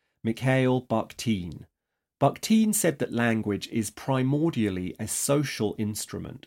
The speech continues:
a process that evolved out of games of call and response conducted by two or more parties. And because language is the substrate that makes symbolic meaning and the higher forms of thought possible,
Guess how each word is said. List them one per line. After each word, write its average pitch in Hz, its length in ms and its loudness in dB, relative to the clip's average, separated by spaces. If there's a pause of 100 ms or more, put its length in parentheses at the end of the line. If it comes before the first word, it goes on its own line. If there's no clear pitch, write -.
a 110 80 -6
process 156 680 -2
that - 200 -6
evolved 95 680 -2
out 101 220 -6
of - 140 -16
games 104 380 0
of 104 120 -8
call 151 340 2
and 131 160 0
response 101 640 -4 (380)
conducted 120 680 0
by 101 160 2
two 104 260 -2
or 98 160 -2
more 95 220 -6
parties. 95 720 -8 (680)
And 123 140 2
because 160 300 2
language 147 680 2
is 101 140 -2
the 113 80 -4
substrate - 760 0
that - 160 -6
makes 117 340 0
symbolic 104 600 0
meaning 143 540 0
and 95 120 -6
the 92 40 -6
higher 120 420 -2
forms 110 460 0
of 101 80 -6
thought - 440 -4
possible, 98 680 -4